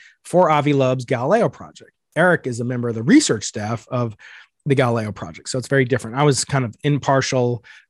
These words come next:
auditing, et cetera. Um, and, and due to time constraints, I stepped away from that, but Avi and I, obviously, you can tell, are very close friends. Now,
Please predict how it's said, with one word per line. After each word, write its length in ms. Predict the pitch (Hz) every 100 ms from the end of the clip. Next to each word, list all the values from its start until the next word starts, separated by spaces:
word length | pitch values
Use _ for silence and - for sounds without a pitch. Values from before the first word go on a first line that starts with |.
| -
auditing, 540 | 147 143 135 131 123
et 100 | 120
cetera. 200 | - 107 - - - _ -
Um, 420 | 139 135 165 - _ -
and, 240 | 139 123
and 300 | 131 127 120
due 120 | 151
to 80 | 135
time 220 | - 131
constraints, 400 | 110 123 147 151
I 40 | 123
stepped 260 | - 101
away 160 | 147 214
from 160 | 214
that, 200 | 196 165
but 200 | - 110 -
Avi 240 | 110 117 120
and 100 | 110
I, 220 | 107 110 -
obviously, 380 | 120 120 - 127
you 120 | 113
can 100 | 156
tell, 240 | 196 175
are 60 | 123
very 220 | 107 113
close 240 | 101 104 -
friends. 320 | - 185 - _ - - -
Now, 220 | 160